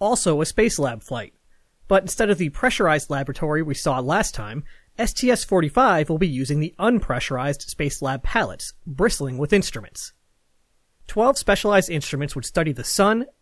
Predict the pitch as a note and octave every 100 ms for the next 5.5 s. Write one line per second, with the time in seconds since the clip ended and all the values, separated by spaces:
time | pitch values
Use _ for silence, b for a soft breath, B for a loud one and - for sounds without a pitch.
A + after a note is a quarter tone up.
0 | D#3+ B3 - C4 - - C3+ B2 A#2 -
1 | - - C#3 E3 G3+ G#3+ - A#2+ A2+ C#3
2 | A3+ D#3 - - _ _ _ _ _ _
3 | _ _ - D#4 C#4+ G#3 - C4 A3 E3+
4 | G#3+ F#3+ D3 C#3+ C3+ D3 C3+ - B2 C#3+
5 | F#3+ - - C#3+ C3+